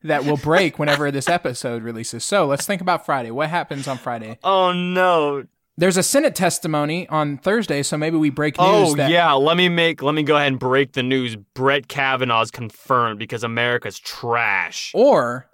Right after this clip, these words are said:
Speaker 1: breaking news, all of the senators over the age of eighty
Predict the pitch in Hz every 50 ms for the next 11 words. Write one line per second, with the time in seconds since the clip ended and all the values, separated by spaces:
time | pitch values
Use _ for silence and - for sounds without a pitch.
0 | _ - 143 165 208 233 - 233 160 139 127 117 110 107 110 120 127 - - -
1 | - _ _ _ _ _ _ _ _ _ _ - 139 156 175 196 214 208 185 180
2 | 185 185 175 165 160 147 - - _ _ _ _ _ _ _ _ _ - 127 -
3 | - - - 180 160 151 139 127 120 117 113 117 - - - - 139 143 151 160
4 | 165 160 151 143 135 135 143 147 147 143 139 143 131 123 131 131 127 123 110 80
5 | 73 123 -